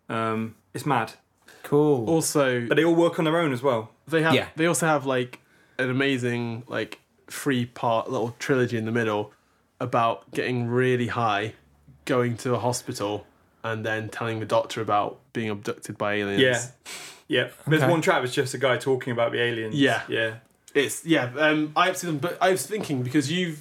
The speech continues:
Speaker 3: you said you've only really listened to Lateralis, right?
Speaker 2: Mm-hmm.
Speaker 3: So what I would really
Speaker 2: And Ten Thousand Days, I think,
Speaker 3: Okay,
Speaker 2: yeah.
Speaker 3: what I would
Speaker 2: <laughs>
Speaker 3: love for you to do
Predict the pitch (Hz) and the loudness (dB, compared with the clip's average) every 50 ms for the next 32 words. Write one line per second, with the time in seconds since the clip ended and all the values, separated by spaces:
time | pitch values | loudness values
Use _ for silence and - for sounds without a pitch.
0 | - - - - - - 185 156 143 - 185 156 147 147 156 156 156 147 147 147 | -16 -18 -18 -14 -10 -6 -6 -4 0 0 0 2 4 4 4 4 4 4 4 4
1 | 147 143 147 147 139 - - 143 123 127 - 127 123 120 120 123 120 - - - | 4 4 2 2 0 0 0 -2 -2 -2 -2 -2 0 0 2 2 0 0 0 -2
2 | 123 120 117 113 113 113 - - 165 175 214 247 - - - - - - - - | -2 0 0 -2 -4 -4 2 4 4 4 4 2 -2 -8 -18 -20 -20 -20 -20 -16
3 | - - - 139 131 131 147 170 170 185 190 180 156 139 139 139 135 139 143 147 | -8 0 0 2 4 4 4 4 4 2 2 2 0 -2 -4 -4 -2 0 2 2
4 | 151 147 139 135 131 131 127 127 - 123 120 113 - - 123 120 117 113 107 110 | 4 4 4 4 4 2 0 0 -2 -2 -2 -2 -2 -2 -2 -2 -2 -4 -6 -6
5 | 107 107 104 - - - - - 151 156 147 - 127 120 123 123 131 151 156 135 | -6 -6 -6 -8 -8 -6 -2 2 2 2 2 0 -2 0 0 2 2 2 4 4
6 | 156 - 165 151 151 147 151 151 147 - 123 135 139 135 127 127 - 123 135 139 | 4 2 2 2 4 4 4 4 4 0 -2 -4 -4 -4 -4 -6 -6 -2 0 0
7 | 120 113 113 113 120 | 0 0 -4 -8 -10